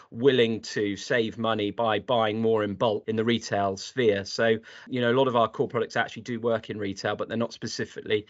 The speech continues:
you know, made for retail. But, um, yeah, it's been a massive success. It keeps growing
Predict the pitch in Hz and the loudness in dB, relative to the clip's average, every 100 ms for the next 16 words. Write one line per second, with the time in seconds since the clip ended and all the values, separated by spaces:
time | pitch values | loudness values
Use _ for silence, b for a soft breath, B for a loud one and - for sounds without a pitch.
0 | B B B 104 104 101 107 95 - 101 | B B B -2 0 0 0 0 0 0
1 | 104 - 104 104 101 110 B B B - | 0 0 2 2 2 0 B B B 2
2 | 135 135 156 143 113 - 151 151 160 - | 2 6 6 6 2 -4 -2 2 0 0
3 | 147 - - - 131 120 - - 117 - | -10 -14 -12 -6 -4 -4 -10 -16 -14 -14
4 | - - 127 117 113 110 113 | -14 -10 -4 2 2 2 -2